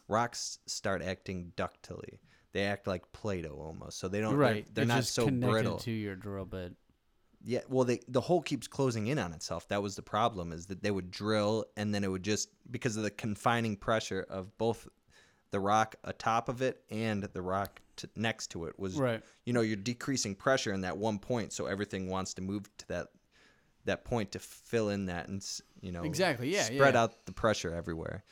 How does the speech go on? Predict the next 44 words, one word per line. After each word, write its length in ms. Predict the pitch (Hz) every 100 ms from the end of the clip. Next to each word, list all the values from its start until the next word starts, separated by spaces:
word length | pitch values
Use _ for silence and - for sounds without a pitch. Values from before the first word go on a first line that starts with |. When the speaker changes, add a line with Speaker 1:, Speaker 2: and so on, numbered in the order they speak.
| - - _ _
Speaker 1:
So 300 | - 113 110
they 120 | 98 104
couldn't 240 | 139 120
go 180 | 113 113
any 140 | 139
deeper 340 | 143 151 151 92
than 180 | 87
that, 260 | 87 87 -
and 360 | 92 90 90 87
that's 280 | 98 101 107
where 120 | 104
they 120 | 101
ran 260 | 95 95 98
into. 300 | 110 - 98
But 220 | 90 85
now, 800 | 92 101 143 190 214 110 98 101 - - - - -
now 340 | - 120 202
they 140 | 175 131
are 80 | 104
trying 360 | 123 110 104
to 100 | 95
do, 600 | 90 104 107 101 95 95 - -
um, 400 | 90 90 87 87
the 80 | 92
deepest 360 | 95 101 85 -
hole 240 | 101 98
inside 400 | - 98 - 107
of 80 | 92
the 160 | 90 -
ocean, 640 | 95 92 - - - 95 - _ _ _ _ _ -
because 380 | 117 131 110 -
then 180 | 113
you 140 | 110 101
already 220 | 101 95
lose. 500 | 90 107 123 101 92
You 100 | 101
go 140 | 113
to 100 | 107
a 60 | 98
deep 240 | 107 110
part 160 | - 101
of 80 | 90
the 140 | 92
ocean, 360 | 117 - 92